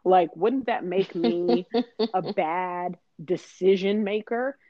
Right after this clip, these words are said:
Speaker 1: to give up security in pursuit of something that is so nebulous, um, and is
Speaker 2: Mm-hmm.
Speaker 1: so fragile?"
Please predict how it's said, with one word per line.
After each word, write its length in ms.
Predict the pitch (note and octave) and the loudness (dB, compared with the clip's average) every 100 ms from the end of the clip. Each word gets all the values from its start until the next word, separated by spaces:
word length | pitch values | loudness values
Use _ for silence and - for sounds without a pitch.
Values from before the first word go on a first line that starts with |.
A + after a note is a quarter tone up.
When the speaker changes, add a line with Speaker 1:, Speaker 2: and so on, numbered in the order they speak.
| _ - | _ -4
Speaker 1:
to 120 | G3+ | -2
give 360 | D3 F3+ F#3 E3 | 0 0 0 0
up 200 | E3+ - | -4 -6
security 880 | - - - - G#3 G3+ F3+ E3 D#3+ | -8 -8 -8 0 4 4 2 0 -2
in 140 | E3+ | -6
pursuit 560 | - D#3+ - - G3+ - | -4 -4 -4 -2 0 0
of 100 | E3+ | -6
something 380 | - E3+ E3+ E3 | -6 -6 -4 -4
that 140 | D#3+ - | -4 -2
is 280 | E3+ D#3+ - | -2 -4 -8
so 540 | - E3 D#3+ D#3+ D#3+ _ _ _ _ | -4 -2 0 0 -2 _ _ _ _
nebulous, 920 | D#3+ D#3+ E3 F3 E4 - F#3 F#3 - - - - | -6 -2 2 2 2 0 -2 -6 -14 -20 -18 -6
um, 280 | F3 D#3+ - | -4 -4 -2
and 160 | E3 - | 0 2
is 400 | F3 E3+ E3 - - | 4 4 2 -2 -14
Speaker 2:
Mm-hmm. 560 | D3+ D3 C#3 C3+ C#3 | -18 -14 -12 -6 2
Speaker 1:
so 140 | E3+ E3 | 2 2
fragile?" 880 | - - F3 E3+ D#3 D3+ B2 F2+ | -4 -4 0 2 0 -2 -6 -6